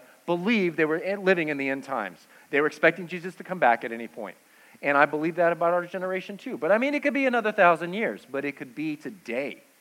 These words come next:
It could be this afternoon. But we live in a time, we live in a world that's broken and fallen, and we are so desperate, even if we don't even know it, for truth. So,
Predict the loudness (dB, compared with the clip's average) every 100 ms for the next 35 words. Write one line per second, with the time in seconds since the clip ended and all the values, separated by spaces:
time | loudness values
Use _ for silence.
0 | _ -20 -16 -10 -8 -8 -10 _ _ _
1 | -12 0 0 0 -10 -8 -6 -8 -10 _
2 | -20 -20 _ _ -6 -2 -2 -2 -2 -6
3 | -6 -6 -4 -6 -10 -12 -10 -10 -10 -10
4 | -10 -12 -12 -10 -10 -10 -14 _ -12 -12
5 | -16 -20 _ _ _ _ _ _ -8 -6
6 | -6 -2 -2 -4 -8 -8 -8 -4 -6 -6
7 | -14 -14 _ -10 -10 -10 -10 -10 -12 -14
8 | -14 -14 -16 -20 -18 -16 -14 -16 _ _
9 | _ _ _ _ 6 6 6